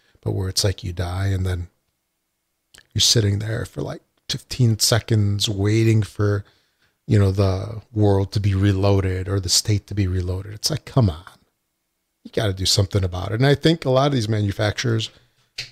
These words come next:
or publishers, their way around this is really just to load everything into ram. <clears throat> And, you know, if that's the case, that only gets you so far 'cause the assets, especially for four K,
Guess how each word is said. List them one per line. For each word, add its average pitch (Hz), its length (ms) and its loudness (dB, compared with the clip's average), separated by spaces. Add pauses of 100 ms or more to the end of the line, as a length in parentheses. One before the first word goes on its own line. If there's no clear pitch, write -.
(140)
or 110 200 -4
publishers, 123 800 0 (1080)
their 131 220 0
way 120 200 4
around 117 320 2
this 107 260 2
is 101 180 -2
really 110 380 2
just - 380 -2
to 120 80 -2
load 107 260 2
everything 113 400 0
into 101 160 -4
ram. 104 420 -4 (800)
<clears throat> - 220 -12 (160)
And, 113 480 -4 (380)
you 151 80 4
know, 135 100 6
if 139 120 0
that's - 180 0
the 127 100 -2
case, 117 360 0
that 120 100 -2
only 113 180 6
gets 104 240 0
you 107 60 0
so - 180 2
far 95 460 -2
'cause 98 220 0
the 104 120 0
assets, 101 460 2
especially 107 380 2
for - 120 -4
four 101 280 2
K, 123 460 2